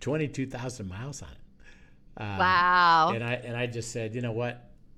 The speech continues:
Speaker 1: Keep that car.
Speaker 2: Yeah.
Speaker 1: You just keep it, and
Speaker 2: It's
Speaker 1: you
Speaker 2: a
Speaker 1: can
Speaker 2: great
Speaker 1: buy,
Speaker 2: car.
Speaker 1: you can, you can, uh, keep it. Uh, don't sell it to us, and don't order a new one until, you know, maybe
Speaker 2: Mm-hmm.
Speaker 1: it, it smooths out, and we'll go order a new one." So we, we've ordered not a Range Rover, but something else.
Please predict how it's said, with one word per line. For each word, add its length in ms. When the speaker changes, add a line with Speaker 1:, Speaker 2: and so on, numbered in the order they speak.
Speaker 1:
Keep 280
that 200
car. 280
Speaker 2:
Yeah. 240
Speaker 1:
You 80
just 160
keep 300
it, 220
and 180
Speaker 2:
It's 80
Speaker 1:
you 80
Speaker 2:
a 20
Speaker 1:
can 160
Speaker 2:
great 180
Speaker 1:
buy, 120
Speaker 2:
car. 240
Speaker 1:
you 120
can, 220
you 200
can, 300
uh, 240
keep 240
it. 240
Uh, 340
don't 220
sell 220
it 80
to 120
us, 360
and 140
don't 160
order 240
a 60
new 200
one 300
until, 420
you 60
know, 100
maybe 280
Speaker 2:
Mm-hmm. 300
Speaker 1:
it, 180
it 100
smooths 400
out, 340
and 120
we'll 140
go 120
order 320
a 40
new 160
one." 160
So 140
we, 160
we've 260
ordered 320
not 160
a 240
Range 260
Rover, 220
but 80
something 320
else. 320